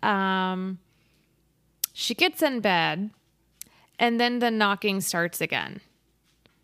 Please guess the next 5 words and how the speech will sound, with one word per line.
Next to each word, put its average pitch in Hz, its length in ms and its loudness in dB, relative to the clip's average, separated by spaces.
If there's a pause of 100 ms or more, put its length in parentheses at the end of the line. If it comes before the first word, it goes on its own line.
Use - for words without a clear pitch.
(600)
And 220 160 0
her 247 260 -2
mom 220 680 -2
sits - 500 -4
up 190 300 0